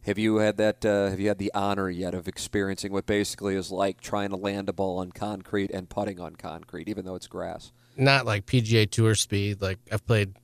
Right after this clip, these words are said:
Speaker 2: Dalhousie and some nice courses in Florida, but not, not like what these guys are dealing with.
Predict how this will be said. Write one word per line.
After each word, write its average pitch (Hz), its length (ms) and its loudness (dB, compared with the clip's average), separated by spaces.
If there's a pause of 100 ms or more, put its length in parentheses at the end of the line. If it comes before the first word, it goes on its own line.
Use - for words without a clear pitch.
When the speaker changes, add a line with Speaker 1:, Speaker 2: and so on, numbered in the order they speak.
Speaker 2:
Dalhousie 107 540 4
and 101 100 4
some 98 120 -4
nice 101 220 2
courses 98 320 0
in 95 100 -6
Florida, 98 400 0
but 95 220 -10 (380)
not, 123 260 2 (220)
not 127 160 2
like 113 180 0
what 113 100 -2
these 113 180 0
guys 101 240 2
are 98 60 -2
dealing 95 300 0
with. 98 180 -2